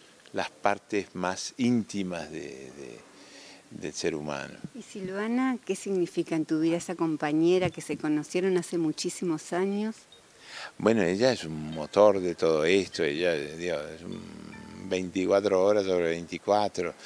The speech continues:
Speaker 1: A veces, a veces un poco me, me da lástima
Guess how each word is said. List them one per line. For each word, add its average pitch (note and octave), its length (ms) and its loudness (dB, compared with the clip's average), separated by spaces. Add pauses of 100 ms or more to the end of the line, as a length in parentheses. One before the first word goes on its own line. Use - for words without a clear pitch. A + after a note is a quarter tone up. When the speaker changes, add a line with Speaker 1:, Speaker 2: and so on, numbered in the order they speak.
(380)
Speaker 1:
A - 80 0
veces, F#2 500 4 (420)
a F2 40 -6
veces F2+ 340 0
un E2+ 120 -12
poco F#2+ 320 4
me, F2+ 260 -2
me F2+ 120 -4
da F2+ 140 2
lástima G2 420 0